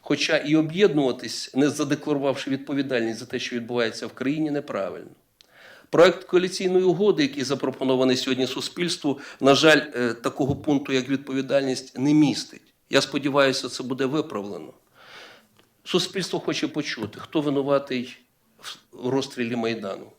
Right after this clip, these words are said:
хто бере на себе відповідальність за результати військової кампанії, хто буде нести відповідальність за початок і реалізацію реформ.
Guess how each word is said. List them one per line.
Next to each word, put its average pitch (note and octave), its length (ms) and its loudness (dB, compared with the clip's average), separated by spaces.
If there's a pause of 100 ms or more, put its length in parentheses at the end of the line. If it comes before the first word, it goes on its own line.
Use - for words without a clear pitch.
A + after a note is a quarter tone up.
(720)
хто - 240 4
бере D#3 420 6 (140)
на C3+ 120 6
себе D3 320 4
відповідальність C#3+ 920 2
за A#2+ 200 2
результати B2+ 540 0
військової A#2 480 -6
кампанії, G#2+ 640 -8 (640)
хто - 280 6
буде F3 260 4
нести F3 300 4
відповідальність D#3 920 2
за C3 160 2
початок C3+ 800 2
і C3+ 300 -2
реалізацію B2 760 2
реформ. F#2+ 440 -6